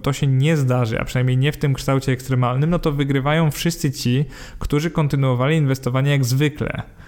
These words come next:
Czyli na przykład w formie cyfrowej inwestowali w akcje, obligacje bezpośrednio lub przez E T F-y lub fundusze tradycyjne, czyli po prostu osoby, które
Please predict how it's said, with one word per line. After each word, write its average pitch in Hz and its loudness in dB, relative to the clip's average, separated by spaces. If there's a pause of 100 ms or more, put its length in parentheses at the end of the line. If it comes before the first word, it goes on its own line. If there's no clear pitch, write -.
(260)
Czyli 185 0
na 202 0
przykład 175 -2
w - -14
formie 160 2
cyfrowej 143 0
inwestowali 131 0
w 120 -2
akcje, 135 -2
obligacje 127 0
bezpośrednio 165 0
lub 180 2
przez - -2
E 139 0
T 127 2
F-y 127 0
lub 127 0
fundusze 123 0
tradycyjne, 139 0
czyli 135 -2
po - -4
prostu 147 -2
osoby, 185 -2
które 147 0